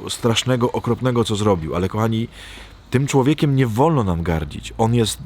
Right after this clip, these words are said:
dzieckiem Boga. Tak, totalnie zagubionym, totalnie gdzieś pomylonym. Nie mam pojęcia, jaki jest jego los, ale on jest dzieckiem Boga.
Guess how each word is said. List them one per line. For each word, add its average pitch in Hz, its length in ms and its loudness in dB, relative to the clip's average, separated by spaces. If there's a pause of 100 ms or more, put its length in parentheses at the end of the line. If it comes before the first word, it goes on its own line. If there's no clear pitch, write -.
dzieckiem 113 460 0
Boga. 101 420 -2 (440)
Tak, 123 260 0
totalnie 127 480 0
zagubionym, 92 600 0
totalnie 101 680 0 (380)
gdzieś 95 240 -4 (280)
pomylonym. 98 560 2
Nie 101 100 -2
mam 101 200 0
pojęcia, 95 360 0
jaki 90 180 0
jest 82 120 0
jego 85 200 0
los, 82 340 -2 (380)
ale 92 520 0 (420)
on 98 120 0
jest 98 140 0
dzieckiem 113 320 0
Boga. 85 300 0